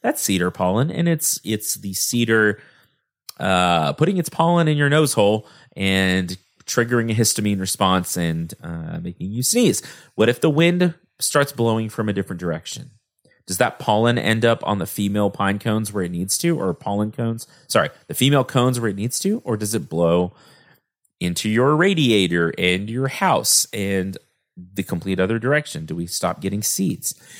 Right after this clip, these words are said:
So changing weather patterns and wind patterns can have, again, very direct effects. We also see a lot of seasonal shifts where we're getting, in some places, colder winters, hotter summers, and largely less predictability,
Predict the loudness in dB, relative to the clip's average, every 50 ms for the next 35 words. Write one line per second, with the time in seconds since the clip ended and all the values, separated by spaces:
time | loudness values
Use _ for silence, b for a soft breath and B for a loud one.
0 | B B 0 0 2 2 2 4 4 4 4 4 4 2 2 2 2 4 4 4
1 | 4 4 2 2 2 2 2 4 4 2 0 -2 -4 -4 -2 0 0 -2 -2 -4
2 | -6 -6 -6 -6 -8 -8 -8 -8 -4 -4 -4 -4 -4 -8 -8 0 2 4 4 4
3 | 4 2 -2 b b b b 0 2 2 4 2 0 0 2 2 2 0 -2 -8
4 | -6 -6 -6 -4 -8 -14 -16 -16 _ _ _ _ _ _ _ _ _ _ _ _
5 | _ _ -20 b b b b b b b b b b 4 6 6 6 4 4 2
6 | 2 4 4 4 4 4 4 2 2 2 2 2 2 2 0 -4 -4 -4 -6 -6
7 | -6 -6 -6 0 0 0 0 0 0 0 0 0 2 0 -2 -4 -6 -8 -8 -6
8 | -2 -2 -2 -2 0 -2 -2 -2 -2 -6 -10 -12 -6 -2 0 0 2 2 0 0
9 | 0 -2 -4 -4 -6 -6 -6 -6 -8 -10 -12 -14 b b b b b b b b
10 | _ 0 2 4 4 4 4 2 2 2 2 2 2 2 0 -2 -2 -4 -8 -14
11 | b b b b b b _ 0 2 2 2 0 -4 -6 _ _ _ _ _ _
12 | _ _ _ _ -4 0 2 2 2 2 2 2 2 2 2 0 -2 0 2 2
13 | 2 2 2 0 -4 -4 -6 -4 -4 -4 -6 -6 -8 -12 -4 -2 0 2 2 0
14 | -2 -4 -8 -16